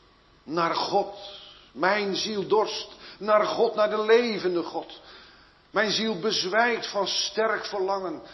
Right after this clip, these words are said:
Mijn hart roept uit tot God die leeft.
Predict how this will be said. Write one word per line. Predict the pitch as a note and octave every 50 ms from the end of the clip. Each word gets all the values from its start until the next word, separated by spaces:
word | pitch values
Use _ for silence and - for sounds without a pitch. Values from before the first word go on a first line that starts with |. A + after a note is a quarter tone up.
| - - - - _ _ -
Mijn | - G#3 A3 G#3
hart | F3 G#3 A3 A3 A3 A3
roept | A3+ G#3+ G#3+ A#3+ C4+ G#3+ - - -
uit | - G#3 G#3+ G#3 G3+ F#3 - - - - - - - - - _ _ _ _ _ -
tot | - F3+ E3+ -
God | - - - G#3 G#3 F3
die | D#3+ F3+ F3 E3+
leeft. | F3 F3 F3+ E3+ - - - - - - - - -